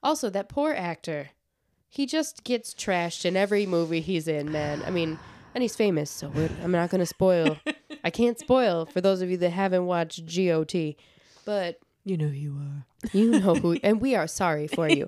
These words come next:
Speaker 2: <laughs> It's unfortunate.
Speaker 1: You do not deserve the fate you get
Speaker 2: <laughs>
Speaker 1: repeatedly
Speaker 2: No.
Speaker 1: in fantasy, high fantasy series,
Speaker 2: No.
Speaker 1: okay?
Speaker 2: No.
Speaker 1: So anyway, this is, no, it's out. It's
Speaker 2: Yeah,
Speaker 1: out for me.
Speaker 2: it's out.
Speaker 1: Mm-hmm.
Speaker 2: And, and well, like, Halloween Town, you know,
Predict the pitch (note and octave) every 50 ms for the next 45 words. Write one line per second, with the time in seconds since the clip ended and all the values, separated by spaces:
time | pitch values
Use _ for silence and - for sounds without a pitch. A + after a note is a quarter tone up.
0 | - - - - - C4+ - B3+ A3 F#3+ - F3 E3+ - A3 C4 D4 C4+ B3 A#3+
1 | G#3+ A3+ G#3+ G3 - G3 F#3 F3 G#3 G3+ F#3 E3+ F3 F3 - G#3+ G3 F#3+ - -
2 | G#3 G3+ F3 - G3+ F#3 E3+ - - E3+ E3 A#3+ C4+ C4 C4 A3 A3+ F3 E3+ E3+
3 | E3 E3+ D#3+ E3 - - F#3 F3+ E3+ E3+ E3 - - F#3 E3+ D#3+ F3+ G3+ F#3 F3+
4 | - F#3+ E3 D#3+ D#3+ - D3+ - D3+ C#3+ - - E3+ D3 C3 B2 A#2 C#3 - D3+
5 | E3 - F#3 F3 E3+ F3 F3 - - - - _ G#4+ G#4 E4+ A#3+ - C#3 - -
6 | - D4 - - G#3+ F#3 E3+ E3 E3 E3 - - A#3 A#3 F#3 E3+ D#3+ D3+ D#3 -
7 | _ _ - C#4+ - - B3 G#3 - F#3 F3 - - - - G3+ - F#3 D3+ -
8 | - - _ _ _ _ _ _ _ _ - G3 A3 G#3+ G3 F#3+ F3+ F3 - F3
9 | D#3 D3 D3+ C4 - - C4 A#3+ A#3 G#3+ F3+ - _ - F3+ G3 F#3+ F#3+ G#3 G3+
10 | G3+ G#3 G3+ - - - - - - _ - D4 D#4 D#4 D4+ D4 - _ _ _
11 | _ - D#4+ D4+ D4+ D4+ D#4 D#4 D#4+ D#4+ D#4+ D#4 - - C#4 C#4 C4+ C4 - _
12 | - - D#4 D4+ D4+ C#4+ C#4 C4 - - C4 C4 B3+ B3+ C4 C#4+ _ _ _ _
13 | - A#3 A3+ A3+ G3+ G3+ A3+